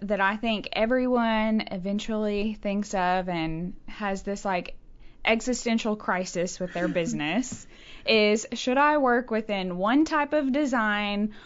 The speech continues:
Speaker 1: or with one type of client, or should I do a little bit of everything for everyone? And in the past, you could totally get away with working for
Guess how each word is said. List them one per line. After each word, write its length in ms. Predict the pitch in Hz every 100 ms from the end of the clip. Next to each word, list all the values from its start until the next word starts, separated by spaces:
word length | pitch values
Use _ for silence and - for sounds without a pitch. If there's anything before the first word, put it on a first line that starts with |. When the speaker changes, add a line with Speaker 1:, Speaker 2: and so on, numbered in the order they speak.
| -
Speaker 1:
or 540 | - 202 196 190 190 -
with 240 | 190 190
one 320 | 196 226 262
type 260 | 269 254 247
of 140 | 247 -
client, 520 | 208 185 185 185 -
or 380 | 220 240 247 240
should 200 | - 208
I 180 | 196 196
do 400 | 190 190 190 196
a 140 | 180
little 280 | 185 233 311
bit 380 | 269 254 240 -
of 120 | 208 -
everything 760 | 185 185 202 180 170 170 175 -
for 240 | 190 165 -
everyone? 840 | 175 175 170 160 156 135 - 156 175 - - - -
And 500 | 226 220 220 214 - -
in 180 | 269 330
the 100 | 359
past, 840 | 359 269 208 247 339 - - - - -
you 220 | 233 269
could 260 | - 262 -
totally 680 | - 254 285 311 302 294 226
get 180 | 220 -
away 560 | 214 202 185 196 240 - - - -
with 220 | 214 208
working 680 | 202 208 214 220 214 220 214
for 800 | - 214 202 196 196 190 190